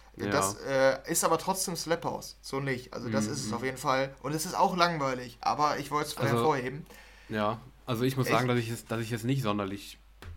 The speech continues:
Speaker 1: äh, stärker finde als die Vice-Nummern, muss ich ehrlich sagen. Also, keine Ahnung. Also für mich hat das auch jetzt nicht so viel mehr Power. Ich glaub, ich weiß, was du meinst. Also es klingt anders, das stimmt schon, aber nee,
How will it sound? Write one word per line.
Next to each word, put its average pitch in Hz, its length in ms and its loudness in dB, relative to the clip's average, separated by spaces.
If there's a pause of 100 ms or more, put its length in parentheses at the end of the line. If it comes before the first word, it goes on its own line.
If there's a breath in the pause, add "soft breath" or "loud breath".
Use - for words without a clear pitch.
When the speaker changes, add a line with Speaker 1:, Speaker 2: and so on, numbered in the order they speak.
(100)
Speaker 1:
äh, 98 440 -4 (320)
stärker 107 400 2
finde 110 240 0
als 101 140 -2
die 98 100 -6
Vice-Nummern, 101 640 -4
muss 101 100 -4
ich 104 60 -4
ehrlich 104 180 -4
sagen. 110 240 -2
Also, 98 340 -4 (800 soft breath)
keine 110 200 2
Ahnung. 110 300 4 (140)
Also 101 140 -8
für - 100 -10
mich 113 180 -2
hat 123 60 0
das 117 260 -4
auch 110 140 -2
jetzt 110 140 -6
nicht 123 200 -2
so 113 160 -2
viel 120 180 -2
mehr 107 180 2
Power. 113 400 0
Ich - 100 -12
glaub, 120 140 -2
ich 117 100 -6
weiß, 123 180 0
was 107 100 -10
du 110 60 -8
meinst. 107 240 0
Also 95 120 -6
es - 80 -14
klingt 151 240 -2
anders, 127 500 2
das - 160 -8
stimmt 127 220 -2
schon, 123 320 -6
aber 98 360 -2 (960 soft breath)
nee, 90 360 -4